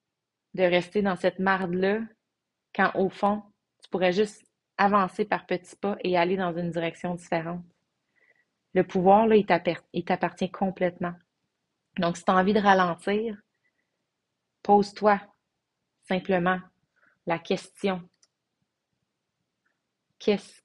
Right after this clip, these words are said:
qui me procure une joie quotidienne en ce moment ? Comment je peux l'intégrer plus ? Qu'est-ce qui me donne un sentiment vraiment de légèreté ? » Et avance comme ça. C'est un épisode plus, peut-être, euh,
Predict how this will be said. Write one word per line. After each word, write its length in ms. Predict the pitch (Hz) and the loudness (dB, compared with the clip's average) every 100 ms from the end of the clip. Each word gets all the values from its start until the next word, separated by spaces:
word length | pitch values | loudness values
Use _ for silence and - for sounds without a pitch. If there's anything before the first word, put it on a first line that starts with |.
| _ | _
qui 320 | - 190 175 _ - | -8 -8 -8 _ -2
me 140 | 180 | -2
procure 680 | 175 - 175 - 190 180 170 | -2 -4 -6 -2 0 0 -2
une 140 | 170 | -4
joie 200 | 160 175 | -2 -4
quotidienne 600 | 170 175 175 - 180 175 170 | -2 -4 -6 -6 -2 -2 -4
en 100 | 165 | -6
ce 80 | - | -6
moment ? 260 | 165 165 - _ _ _ _ _ _ | -4 -6 -10 _ _ _ _ _ _
Comment 300 | - 180 180 | 0 4 4
je 80 | - | 2
peux 100 | 185 | 2
l'intégrer 540 | 170 175 180 156 180 | 4 2 0 0 -2
plus ? 540 | 175 - 175 - - - _ _ _ _ _ _ | -2 -2 -4 -4 -20 -20 _ _ _ _ _ _
Qu'est-ce 260 | - 214 - | 2 2 2
qui 200 | - 190 | -2 2
me 160 | 180 175 | 4 4
donne 640 | 151 190 190 175 165 160 _ - | 6 6 6 6 0 -6 _ -4
un 140 | 175 | -2
sentiment 640 | 170 180 175 - 175 180 180 | 0 -2 -4 -2 2 4 4
vraiment 380 | 170 165 170 175 - _ - | 2 0 0 -4 -14 _ 0
de 120 | 170 | 4
légèreté ? » 840 | 165 170 175 160 165 - - 175 _ _ _ _ _ _ _ _ _ _ - | 4 6 4 4 0 -4 -12 -12 _ _ _ _ _ _ _ _ _ _ 0
Et 140 | 180 175 | 0 2
avance 540 | 165 165 175 170 - | 0 2 -2 -4 -8
comme 200 | - 170 | -4 -4
ça. 300 | - 180 175 _ _ | -4 -10 -10 _ _
C'est 200 | - 196 | -6 0
un 60 | 214 | 2
épisode 540 | 214 214 190 220 202 | 2 2 4 4 4
plus, 520 | - 240 226 - - _ _ _ _ _ - | 2 2 2 -4 -20 _ _ _ _ _ 2
peut-être, 320 | 214 - - | 2 2 2
euh, 760 | 196 190 185 185 180 175 175 | 4 4 2 2 0 -2 -4